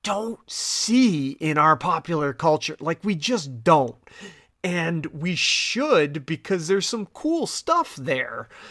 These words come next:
And it's, like, a whole thing we just don't see. But it's, the, the whole episode's executed so poorly that it's like, by the time you're done with this Teleco thing, like, I don't even care <laughs> about it.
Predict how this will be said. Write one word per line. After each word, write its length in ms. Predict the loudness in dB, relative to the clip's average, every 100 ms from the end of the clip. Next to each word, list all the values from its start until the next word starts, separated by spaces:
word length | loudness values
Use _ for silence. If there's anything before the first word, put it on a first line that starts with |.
| -12 -6
And 180 | -2
it's, 160 | -2 -2
like, 180 | -4 -4
a 60 |
whole 320 | -2 2 4 2
thing 360 | 0 -2 -2
we 120 | -6
just 320 | -4 -6 -6 -2
don't 280 | -2 -2
see. 460 | -6 -6 -4 -6 -8 -16 -20 -20 _ _ _ _ _ _ _ -4
But 140 | -2
it's, 200 | -2 -6 -14 _ _ _ -18
the, 120 | -16
the 220 | -8 -6 -2
whole 260 | 0 0
episode's 420 | -2 -4 -6 -6 -8 -10
executed 840 | -8 -6 -6 -6 -6 -4 -4 -6
so 680 | -8 -6 -6 -6 2 4 4
poorly 800 | 2 0 4 8 6 4 0 -2
that 180 | -2 -2
it's 160 | -2
like, 200 | -2 -2
by 120 | -2 -4
the 140 | -4
time 400 | -4 -2 0 0
you're 120 | -4
done 380 | -2 0 2 0
with 160 | -4 -4
this 200 | -4 -6
Teleco 640 | -2 2 2 0 0 -2
thing, 420 | -4 -2 -2 -4
like, 380 | -4 -4 -4 -8 -18 -20 -20 -18
I 120 | -18 -18 -20 _
don't 260 | -6 -4 -4
even 280 | -4 -6 -10
care 480 | -14 -14 -2 4 4
<laughs> 0 |
about 460 | 2 -4 -2 0 0
it. 320 | -2 -6